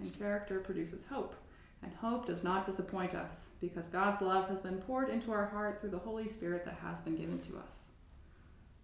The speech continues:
For while we were still weak, at the right time Christ died for the ungodly. Indeed, rarely will anyone die for a righteous person, though perhaps for a good person someone might actually dare to die.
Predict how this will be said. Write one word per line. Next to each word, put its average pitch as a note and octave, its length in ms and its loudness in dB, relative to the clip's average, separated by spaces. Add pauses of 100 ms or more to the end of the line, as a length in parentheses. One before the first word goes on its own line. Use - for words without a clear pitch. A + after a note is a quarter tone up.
(180)
For D#3+ 120 0
while D3+ 280 4
we E3 120 8
were E3+ 100 6
still A3 320 2
weak, G#3+ 400 0
at F#3 100 -2
the G3 60 0
right A#3 320 2
time G#3+ 300 2
Christ A3 400 0
died F3 360 0
for F3 60 -4
the E3 120 2
ungodly. E3 600 0 (1080)
Indeed, A#3 320 6
rarely C4 300 8
will F3+ 120 8
anyone F#3+ 380 6
die E3 180 6
for E3+ 220 2
a - 20 2
righteous - 380 2
person, - 500 -2 (160)
though G#3 140 0
perhaps G#3+ 460 2
for A#3 140 -2
a G#3+ 60 -2
good E3+ 240 2
person E3+ 380 2
someone G#3 360 0
might F3+ 220 2
actually E3 400 4
dare D3+ 220 2
to E3 100 -4
die. F#3 300 -2